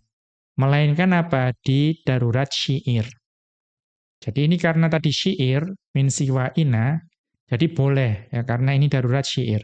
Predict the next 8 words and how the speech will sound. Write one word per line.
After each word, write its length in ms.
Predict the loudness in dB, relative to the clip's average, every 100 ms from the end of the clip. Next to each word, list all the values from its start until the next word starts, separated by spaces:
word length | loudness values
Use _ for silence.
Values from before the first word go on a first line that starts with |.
| -4
Itu 240 | -2 0
menurut 400 | 2 2 2 -2 -6
Sibawaihi 1040 | -2 -2 0 0 0 0 0 0 0 -2
rahimahullahu 840 | -4 0 0 0 0 -2 0 0 -2
ta'ala. 480 | -2 -2 -2 -4 -8 _ _ _ _ _ _ _ _ _ _ _ _ _ _ -4
Wa 160 | 0 2 2
rudda 480 | 0 0 2 2
alaihi. 640 | 4 4 4 2 0 -2